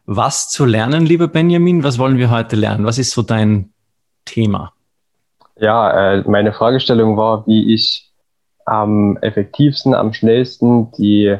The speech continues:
Speaker 2: Muskulatur, äh, des menschlichen Körpers lernen kann auf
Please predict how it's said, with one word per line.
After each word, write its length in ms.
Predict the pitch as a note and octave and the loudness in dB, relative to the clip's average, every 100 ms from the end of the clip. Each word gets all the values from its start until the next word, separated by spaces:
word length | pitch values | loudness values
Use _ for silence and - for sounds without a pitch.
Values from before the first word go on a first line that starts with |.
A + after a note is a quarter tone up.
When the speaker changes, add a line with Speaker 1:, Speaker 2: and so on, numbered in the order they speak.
| - _ _ - | -8 _ _ -4
Speaker 2:
Muskulatur, 1120 | A#2 A2+ - A2 G2+ - B2+ C3 C3+ C3 - | -2 -2 -2 -2 -2 -2 0 2 2 0 -2
äh, 400 | G1+ G1+ G1+ A2+ | -2 0 -2 -4
des 180 | A#2 A2 | -4 -2
menschlichen 520 | A2 A2 A2+ A2 G#2+ | -2 0 -4 -4 -2
Körpers 560 | A#2 A#2 B2+ B2 - - | 0 0 0 -2 -8 -8
lernen 300 | - G#2+ A#2+ | -2 -2 -4
kann 360 | A#2+ C3 C3 A#2+ | -4 -2 -2 -2
auf 400 | - G#2 G#2+ | 0 0 0